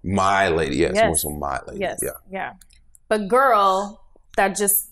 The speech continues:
Speaker 2: again, as we talked about, it just creates a certain energy
Speaker 1: It is
Speaker 2: and
Speaker 1: kind
Speaker 2: there's
Speaker 1: of like a low energy too. Like,
Speaker 2: Mm-hmm.
Speaker 1: yeah, it is.
Speaker 2: I mean, there's just certain behaviors and mindsets that naturally just come along with that. And so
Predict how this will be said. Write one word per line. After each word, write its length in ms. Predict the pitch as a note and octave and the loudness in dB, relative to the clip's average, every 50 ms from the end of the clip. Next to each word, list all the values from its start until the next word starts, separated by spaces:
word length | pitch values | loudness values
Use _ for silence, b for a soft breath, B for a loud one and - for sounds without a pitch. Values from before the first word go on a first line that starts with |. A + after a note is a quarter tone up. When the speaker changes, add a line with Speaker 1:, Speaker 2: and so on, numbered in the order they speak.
| _ _ _ - | _ _ _ -8
Speaker 2:
again, 480 | G3+ F3+ D#3+ F#3+ F#3+ E3+ D#3+ D#3+ D#3+ E3+ | -8 -6 -4 -4 -4 -4 -4 -6 -8 -8
as 140 | E3 E3 - | -8 -8 -6
we 120 | F3+ E3+ E3+ | -8 -8 -6
talked 280 | F3 F#3 E3+ D#3+ - | -4 -6 -6 -6 -6
about, 240 | E3+ D#3+ D3+ C#3 C#3 | -8 -8 -6 -6 -6
it 180 | D3+ D3+ - - | -8 -10 -10 -10
just 260 | - D#3+ - - - | -10 -8 -8 -8 -10
creates 340 | - - F#3 F#3+ F#3 E3+ - | -8 -6 -4 -4 -4 -4 -6
a 40 | F#3 | -6
certain 280 | - - F3 F3 E3+ - | -6 -4 -4 -4 -6 -8
energy 280 | F3 F#3 F#3 F3 D#3+ | -10 -8 -4 2 4
Speaker 1:
It 60 | E3+ | 6
is 120 | A3 D#4+ - | 6 6 4
Speaker 2:
and 80 | - | 2
Speaker 1:
kind 140 | - G3+ F#3 | 2 2 4
Speaker 2:
there's 100 | D#3+ C#3 | 4 4
Speaker 1:
of 60 | C3+ | 4
like 80 | B2 - | 2 4
a 60 | G#2 G2 | 4 4
low 300 | F#2+ F#2+ G2+ G#2 G#2 E2+ | 4 6 6 6 4 4
energy 380 | F#2 G2+ G2 F#2 D#2+ D2 C2+ | 4 2 2 2 0 -2 -6
too. 300 | - - F2 D#2+ C#2+ B1+ - | -4 0 0 2 2 2 0
Like, 180 | - - G#3+ G#3+ | -2 -4 -4 -4
Speaker 2:
Mm-hmm. 240 | B3+ D#4 G4 A4 | -2 -2 -2 0
Speaker 1:
yeah, 140 | - - - - - - - - | -2 -2 -4 -6 -10 -16 -14 -10
it 140 | - - | -10 -8
is. 80 | - - | -8 -8
Speaker 2:
I 80 | - - | -6 -4
mean, 140 | G#3+ A3 A3 | -4 -2 0
there's 220 | A3 A3 A3 A3 - | 0 0 0 0 0
just 440 | A#3 A3 G#3+ - - - - - | 0 0 0 0 -2 -4 -6 -2
certain 520 | - A3 G#3+ A3 G#3+ G#3+ G#3+ G#3+ G#3+ G#3+ F#3+ | 0 0 0 0 -2 -4 -4 -4 -4 -4 -4
behaviors 640 | F3+ G#3 G3+ F#3 G3 F#3+ G3+ G3+ F#3+ G3+ G3 G3+ F#3+ | -4 -6 -6 -4 -2 -2 -2 -2 0 0 0 0 0
and 120 | G#3 G3 G3 F#3+ | -2 -4 -4 -4
mindsets 400 | F#3+ G3 G#3+ G#3+ G#3 F#3 F#3 - | -4 -4 -4 -2 -2 -4 -2 -2
that 160 | G3 F3 - - | -4 -4 -4 -4
naturally 560 | F3+ F3 F3+ F#3 F#3+ - - G3+ G3 F#3+ F#3+ | -6 -6 -4 -4 -4 -4 -4 -2 -2 -2 -2
just 220 | F3 F3+ - - | -2 -6 -8 -10
come 160 | - F#3+ F3 E3+ | -10 -10 -8 -6
along 300 | E3+ F3+ F#3+ - A#3+ G#3+ | -6 -4 -4 -4 -4 -6
with 140 | E3+ E3+ - | -6 -8 -6
that. 280 | - E3+ E3+ G3 G#3+ - | -6 -6 -4 -4 -4 -6
And 220 | - F3 E3+ E3 D#3+ | -6 -8 -8 -6 -6
so 500 | - - E3 E3 E3 E3+ F3 F#3 G3 | -6 -6 -4 -4 -2 -2 -2 -4 -6